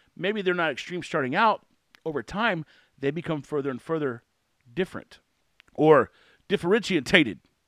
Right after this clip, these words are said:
as Jesse Jackson would say. Here's one sentence that really jumped out at me.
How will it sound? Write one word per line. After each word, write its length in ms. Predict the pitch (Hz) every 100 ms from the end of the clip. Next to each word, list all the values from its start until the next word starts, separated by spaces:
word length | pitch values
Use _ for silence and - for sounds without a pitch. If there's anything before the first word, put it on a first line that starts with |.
| _ _ _
as 100 | 120
Jesse 340 | 95 143 - 107
Jackson 460 | 90 147 - 123
would 140 | 101 92
say. 320 | - 95 - _ _ _ _ _
Here's 320 | - 196 247
one 280 | 190 208 214
sentence 500 | - - 208 170 135
that 140 | - 107
really 200 | 143 139
jumped 300 | 120 117 104
out 160 | 87
at 80 | 57
me. 220 | 50 50